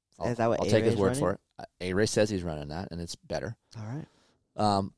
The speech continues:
Speaker 1: I just haven't got it. I haven't, I haven't tested it, so I can't
Speaker 2: Cool.
Speaker 1: say. But the stuff that I have ridden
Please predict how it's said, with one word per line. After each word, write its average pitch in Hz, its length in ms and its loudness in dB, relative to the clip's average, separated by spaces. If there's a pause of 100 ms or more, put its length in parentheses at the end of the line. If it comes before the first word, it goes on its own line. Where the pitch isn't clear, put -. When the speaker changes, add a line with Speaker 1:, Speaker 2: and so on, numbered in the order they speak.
Speaker 1:
I 101 80 -2
just 110 140 0
haven't 117 200 4
got 135 200 10
it. 87 60 0
I 87 40 0
haven't, 98 160 0
I - 80 -4
haven't 101 180 0
tested 110 260 0
it, - 120 -8
so 87 180 0
I 85 80 0
can't 104 220 -2
Speaker 2:
Cool. - 60 -8
Speaker 1:
say. 107 160 6
But 104 180 -2
the 95 140 0
stuff - 420 6
that - 100 6
I 120 180 8
have 131 140 6
ridden 135 480 4